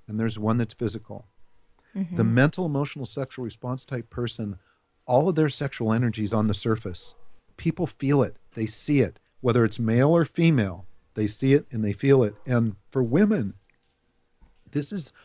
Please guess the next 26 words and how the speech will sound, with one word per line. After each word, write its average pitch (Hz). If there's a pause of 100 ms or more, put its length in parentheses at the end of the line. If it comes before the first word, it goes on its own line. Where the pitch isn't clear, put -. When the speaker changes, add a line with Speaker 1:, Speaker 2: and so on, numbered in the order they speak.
(220)
Speaker 1:
oftentimes 151
been 107
very 156
problematic 135
since 127
they 123
were 117
little 131
kids. 135 (520)
Sometimes 165
they 123
have 117
parents 180 (520)
that'll 107
say, 110 (320)
"Andrea, 135
you're 127
just 220
being 165
too 156
flirtatious. 113 (140)
You 127
need 196
to 117
stop 123
that. -